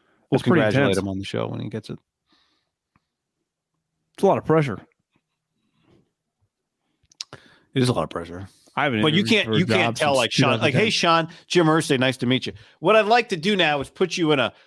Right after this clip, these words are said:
Speaker 1: fourth quarter situation and watch how you manage your timeouts. <laughs> Sean be like, "Get out of here."
Speaker 2: I do wonder if we're not that far away from doing something like that.
Speaker 1: I mean, you, it's what you would do if you, you know,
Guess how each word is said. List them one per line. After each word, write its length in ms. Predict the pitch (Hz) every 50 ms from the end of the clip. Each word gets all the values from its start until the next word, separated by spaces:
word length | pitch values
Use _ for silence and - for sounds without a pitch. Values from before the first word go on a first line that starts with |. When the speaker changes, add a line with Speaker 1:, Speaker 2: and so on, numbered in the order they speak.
| _ _ _
Speaker 1:
fourth 440 | - - - 180 196 208 190 - -
quarter 400 | - - 175 196 214 214 185 165
situation 720 | - - 156 143 - - 135 131 135 135 135 - - 143
and 140 | 131 123 131
watch 320 | 170 233 285 311 262 - -
how 80 | 233 247
you 160 | 220 185 151
manage 440 | 139 151 170 190 190 180 156 120 123
your 80 | 110
timeouts. 760 | - - 151 165 160 143 135 139 135 123 95 - - - - _ _
<laughs> 100 | - - -
Sean 240 | - - - 247 175
be 60 | 160 170
like, 180 | 156 120 - - - _ _ - - _
"Get 120 | - -
out 120 | - 165 135
of 40 | 113
here." 260 | 101 98 98 - - _ _ _ _ _ _ _ _ _ _ _ _ _ _ _ _ _ _ _ _ _
Speaker 2:
I 180 | - 143 170 180
do 200 | 165 175 202 196
wonder 340 | 170 156 156 151 139 135 131
if 100 | 117 107
we're 120 | 117 117 117
not 180 | 117 113 107 -
that 140 | 117 104
far 200 | - - 110 107
away 220 | 104 104 110 110 101
from 180 | - - 101
doing 200 | 98 101 101 98
something 240 | 104 110 98 87 95
like 180 | 98 98 - -
that. 220 | 101 98 104 - _ _ _ _ _ _ _
Speaker 1:
I 80 | - 147
mean, 300 | 160 170 165 165 160 156
you, 240 | 151 190 233 226 -
it's 160 | 220 165 -
what 200 | 214 302 339 302
you 100 | 208 208
would 240 | 185 185 185 139 113
do 360 | - 156 190 220 226 208 170
if 200 | 151 147 131 -
you, 680 | 139 127 127 151 170 175 170 170 165 165 165 160 165 165 - _ _ _ _ _ _ _ _ _ _ _ _ _ _ _ _ _ _ -
you 120 | 160 165
know, 320 | 147 123 117 110 110 -